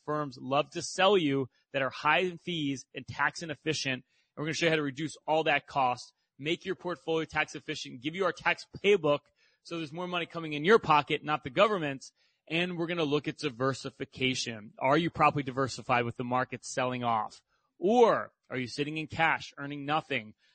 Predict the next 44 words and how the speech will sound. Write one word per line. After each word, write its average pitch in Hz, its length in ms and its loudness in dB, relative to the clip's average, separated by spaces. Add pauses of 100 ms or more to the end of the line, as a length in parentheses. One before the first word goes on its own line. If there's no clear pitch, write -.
(120)
trying 147 280 2
to 175 60 -2
figure 170 200 2
out 165 80 6
what 165 120 0
to 165 60 -8
do, 143 200 0
paralysis 151 480 0
by 151 140 0
analysis? 131 580 -6 (260)
We're 151 80 -6
gonna 156 100 -2
put 156 160 -6
together 143 260 -2
a 131 160 -2 (200)
full 190 420 2 (160)
investment 151 520 -4
game 147 200 -2
plan 143 260 -6
so 135 140 -10
you 127 140 -4
grow 165 260 4
your 233 140 -2
money, 151 200 -2
but 131 140 -8
most 139 300 -8
importantly, 147 340 -10
protect - 460 -2
it 120 100 -2 (360)
over 185 200 6
the 196 60 2
rest 185 220 2
of 165 100 -8
your 170 100 2
life. 143 220 0
We 135 80 -4
have 123 140 -4
five 156 220 0
slots 175 320 -6
left 143 260 -4 (300)
if 135 140 -16
you've 135 100 -14
saved 151 380 -4
over 135 400 -2